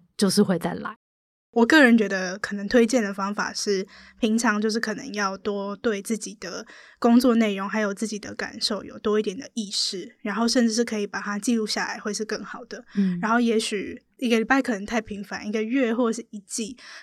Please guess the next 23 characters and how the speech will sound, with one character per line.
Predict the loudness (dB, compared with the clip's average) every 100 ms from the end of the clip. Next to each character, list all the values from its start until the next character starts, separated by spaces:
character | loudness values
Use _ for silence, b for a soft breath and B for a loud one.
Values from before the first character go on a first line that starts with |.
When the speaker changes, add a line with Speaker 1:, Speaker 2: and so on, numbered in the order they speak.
| B
Speaker 2:
可 | 0
能 | 2
固 | 4 4
定 | 2 0
的 | -4
去 | -4 -2 -2 -4
回 | -4 -2 -2
顾 | 2 2
自 | 2 -2
己 | -4 -12 -14 -10
这 | 4 4
些 | 6 4
时 | 2 -2
间 | -4 -4 -4
的 | -8 -10 -10
感 | -10 -8
受。 | -8 -8 2
Speaker 1:
嗯， | 2 2 -6
很 | -8
棒。 | -4
Speaker 2:
对， | -4
对， | -6 -14
对。 | -14 -14